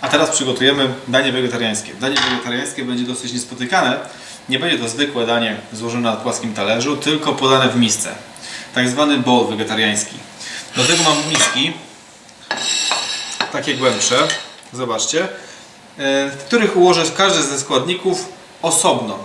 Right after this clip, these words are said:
Nie będę ich łączył, tylko będę układał, e, z każdy z składników osobno dookoła talerza. Po środku znajdą się,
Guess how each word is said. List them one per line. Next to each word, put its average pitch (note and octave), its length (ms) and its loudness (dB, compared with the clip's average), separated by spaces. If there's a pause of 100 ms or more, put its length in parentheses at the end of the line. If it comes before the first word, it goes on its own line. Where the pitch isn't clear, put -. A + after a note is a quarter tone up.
Nie C#3+ 120 -2
będę D#3 260 2
ich A#2+ 160 0
łączył, E3+ 340 2
tylko F3+ 260 2
będę D#3+ 240 2
układał, D3 500 6
e, C3+ 520 0
z B2 60 0
każdy C#3 240 2
z - 40 0
składników C3 480 -4
osobno C3 300 -2
dookoła B2 360 2
talerza. A#2+ 460 4 (340)
Po D#3 120 0
środku E3+ 420 2
znajdą C3+ 340 0
się, B2 260 2